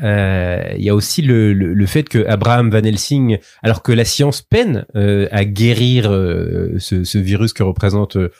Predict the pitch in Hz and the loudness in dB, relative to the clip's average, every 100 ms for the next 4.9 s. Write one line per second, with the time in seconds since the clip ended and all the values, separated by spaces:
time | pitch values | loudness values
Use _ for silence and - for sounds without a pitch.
0 | _ - 101 98 98 104 175 - 131 _ | _ -2 0 2 2 2 0 -2 -6 _
1 | _ _ - 110 107 123 131 107 110 101 | _ _ -6 -2 2 2 2 2 2 0
2 | 95 202 202 117 135 190 175 107 104 98 | -2 -2 0 2 2 0 0 2 2 2
3 | 95 92 90 87 - 110 165 143 107 98 | 2 0 0 -4 -4 -2 0 2 2 2
4 | 95 107 - 131 131 123 104 95 | 0 -2 -2 -4 0 0 0 0